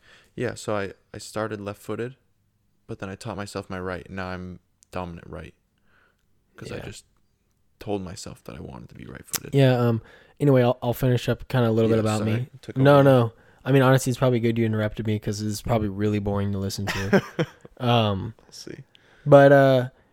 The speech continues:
Speaker 2: yeah, I mean, I'm a big outdoor guy, like going on hikes, uh, you know,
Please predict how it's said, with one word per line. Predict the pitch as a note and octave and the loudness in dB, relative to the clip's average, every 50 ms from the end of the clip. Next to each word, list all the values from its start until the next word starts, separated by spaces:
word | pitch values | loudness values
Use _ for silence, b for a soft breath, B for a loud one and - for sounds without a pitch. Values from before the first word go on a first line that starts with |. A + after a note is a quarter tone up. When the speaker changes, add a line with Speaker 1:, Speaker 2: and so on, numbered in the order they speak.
| _ _ - | _ _ -4
Speaker 2:
yeah, | C#3+ D#3+ G#3 G#3+ E3 | -2 0 0 0 0
I | C3+ | 2
mean, | C3+ C#3 C#3 C#3 C3+ C3 A#2 - _ _ _ _ _ _ _ _ _ - | 2 4 4 4 2 0 -2 -6 _ _ _ _ _ _ _ _ _ -6
I'm | C3 C3+ C3+ C3 B2+ B2+ B2 | -2 0 2 2 2 2 2
a | A#2+ | 2
big | B2 C#3 C#3+ C#3 | 4 4 4 6
outdoor | C#3 C#3 C3 C3+ B2+ C3 C3 | 6 4 4 6 4 4 6
guy, | C3+ C3+ C#3 | 4 4 4
like | C3+ C3 B2 | 4 4 4
going | B2 B2 B2 B2 | 4 2 4 2
on | A#2+ A2+ | 2 0
hikes, | A2 A#2 A#2 B2 B2+ B2+ B2+ - - - - - - - - | 0 0 0 0 0 0 -2 -4 -8 -10 -10 -12 -14 -16 -10
uh, | - A#2 A#2 A2+ A2+ A2 A2 | -6 -2 -2 0 0 0 0
you | A#2+ | 2
know, | A#2 A#2 A2+ A2+ | 2 2 0 -2